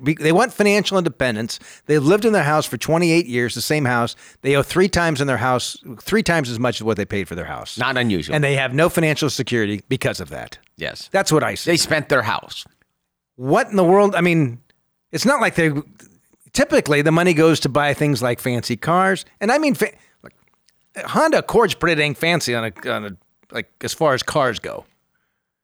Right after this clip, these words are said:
Speaker 1: If you can afford it, great. But when you're taking money out of your house to go buy new cars.
Speaker 2: Yes, probably not the best idea.
Speaker 1: Anyway, I won't bring it up
Speaker 2: Well, you
Speaker 1: ever
Speaker 2: could bring it
Speaker 1: again.
Speaker 2: up. You could bring it up as often as you want. I agree with you.
Speaker 1: I just don't.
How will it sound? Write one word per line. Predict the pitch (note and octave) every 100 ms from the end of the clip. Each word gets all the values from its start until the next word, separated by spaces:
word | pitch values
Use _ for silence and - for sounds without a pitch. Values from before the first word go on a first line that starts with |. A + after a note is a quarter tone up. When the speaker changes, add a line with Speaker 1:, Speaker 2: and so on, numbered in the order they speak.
| -
Speaker 1:
If | E3+
you | D4+
can | G3+
afford | - D#4 F3+
it, | B2+
great. | D3+ F3+ G2+
But | B2
when | D3+
you're | D3 C3 _ _ _ -
taking | G#3 G#3 D#3+
money | F3+ F3
out | D3
of |
your | B2+
house | B2 D3+ C3
to | -
go | A#2+ B2+ A2+ G#2+ _ _ _ _ _ _ _
buy | C3+ D#3
new | D3+ C#3
cars. | D#3+ C#3+ E2 A2 B2
Speaker 2:
Yes, | F#2 B1 - - _ _
probably | - A2+ F#2
not | D2 B1+
the | C2
best | C2 - -
idea. | - -
Speaker 1:
Anyway, | D#3+ G2+ - _ _ _ _ _ _ -
I | B2
won't | A#2 A2
bring | G#2+
it | G2
up | G2+ - - _ _ _ -
Speaker 2:
Well, | B2
you | D#3 A2
Speaker 1:
ever | G#3
Speaker 2:
could |
bring | - F#3+
it |
Speaker 1:
again. | E3 F3
Speaker 2:
up. | -
You | D#3
could | C4+
bring | F#3+ G3
it |
up | F#3+ F#3+
as | D#3+
often | E3+ G3
as | D#3
you | E3+
want. | A#3+ D#3
I | E3+
agree | D3+ G#3 D4
with | D#3+ G2+
you. | C#2 - _ _ _ _ _ _ _ _ _ -
Speaker 1:
I |
just | -
don't. | - E2 C2 -